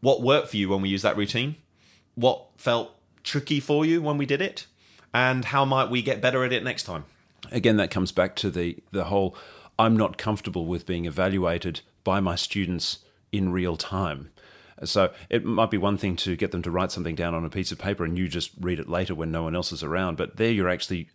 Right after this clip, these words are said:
Speaker 2: asking them in real time, "What did you think of that?" That could be confronting.
Speaker 1: Could be confronting, but is inevitably empowering. And not only is it valuable as a, as a piece of formative assessment for the teacher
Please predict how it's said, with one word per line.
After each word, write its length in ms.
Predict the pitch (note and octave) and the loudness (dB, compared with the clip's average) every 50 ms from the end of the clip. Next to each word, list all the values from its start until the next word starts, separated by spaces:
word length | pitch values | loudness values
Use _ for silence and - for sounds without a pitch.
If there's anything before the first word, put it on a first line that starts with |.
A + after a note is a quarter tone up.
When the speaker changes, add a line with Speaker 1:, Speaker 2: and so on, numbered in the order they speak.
| _ - | _ -6
Speaker 2:
asking 380 | F2+ F#2+ F#2+ - - A2 G2+ F#2 | -4 -2 -2 -2 -2 -2 -2 0
them 160 | E2+ E2+ E2 - | -2 -2 -2 -2
in 140 | C#3 D#3+ | 0 2
real 160 | D3+ B2+ A2+ G2+ | 4 4 2 2
time, 300 | - G2+ F#2 F2+ F#2 - | 0 -2 -2 -2 -2 -2
"What 200 | - F#2+ G2+ G2 | -2 0 0 0
did 140 | F2 D2+ | 0 -4
you 40 | E2 D#2 | -8 -8
think 200 | - E2+ D#2+ - | -8 -6 -6 -4
of 80 | D2+ | 0
that?" 320 | - A2 A2+ D#2 - - - - - - - - - - - - - - _ _ _ _ _ _ - - - - - | 2 2 2 2 -2 -6 -14 -18 -20 -20 -20 -20 -20 -20 -20 -20 -20 -20 _ _ _ _ _ _ -20 -20 -20 -20 -18
That 260 | - G3 - C3 C3 - | -12 -8 -6 -6 -4 -2
could 100 | - G2 | -2 0
be 100 | G#2 F#2+ | 0 0
confronting. 500 | - G#2 F#2 - G2 G2+ A#2 D3 F3 - - _ _ _ - _ _ _ _ _ _ _ - | 2 0 2 2 2 2 0 0 -4 -6 -10 _ _ _ -20 _ _ _ _ _ _ _ -4
Speaker 1:
Could 120 | - B2+ | -4 0
be 100 | G2+ A#2+ | 0 0
confronting, 600 | - C3 A#2 A2 - A#2+ A#2 A2+ - B2+ C3 C3 - - - _ _ _ - | -2 -2 -4 -2 -2 -2 -2 -2 -4 -4 -6 -6 -12 -16 -20 _ _ _ -2
but 200 | G#2+ G2+ - - | -2 -2 -2 -2
is 340 | G2+ G2+ F#2+ - - - - _ _ _ _ - - - - | -4 -4 -4 -6 -10 -12 -16 _ _ _ _ -20 -18 -12 -8
inevitably 680 | G#2+ G#2 G#2 G#2+ A2 A#2 B2 G#2+ G2 G2+ G2+ E2+ G2+ G2+ | -6 -4 -2 0 0 0 0 0 -2 -8 -4 -2 -2 -2
empowering. 640 | G2 G2 F#2+ - F#2+ F2+ F2+ F2 E2 D2+ C#2 C#2 - _ _ _ _ - - - - _ - - | -2 -4 -4 -2 0 2 2 2 0 -2 -4 -8 -12 _ _ _ _ -20 -20 -20 -20 _ -10 -2
And 280 | - G2+ G2+ G2+ G#2 G#2+ | 0 0 2 2 2 4
not 180 | A#2+ C3 - | 4 4 4
only 240 | - B2 A#2+ A2+ A2 | 4 0 2 2 2
is 140 | G#2+ G2+ F#2+ | 0 0 -2
it 100 | G2+ D2 | -4 -4
valuable 560 | E2+ E2 G#2 G2+ A2+ A#2 A2+ G#2 G2 F#2+ F#2+ | 0 2 2 4 4 2 0 0 0 0 0
as 140 | F#2+ F#2 F#2 | 0 -2 -4
a, 120 | - - | -6 -8
as 120 | G2+ G2 F2 | -8 -8 -8
a 60 | G2 | -10
piece 280 | - - A2+ G2+ - - | -10 -6 -6 -6 -6 -6
of 80 | D#2+ | -10
formative 640 | - - - A#2 B2 B2+ B2 A2+ - - G#2 F2 - - | -12 -6 -4 -2 0 0 0 -2 -2 -4 -6 -6 -6 -8
assessment 520 | - - - - F#2+ G2 - - F#2 - - | -8 -8 -6 -6 -6 -6 -6 -8 -8 -10 -10
for 180 | - - A#2 G2+ | -6 -4 -4 -4
the 100 | F2+ F2 | -4 -4
teacher 560 | - - E3+ E3+ - - - - C2+ A#2 | -6 -6 -6 -6 -6 -6 -6 -4 -6 -6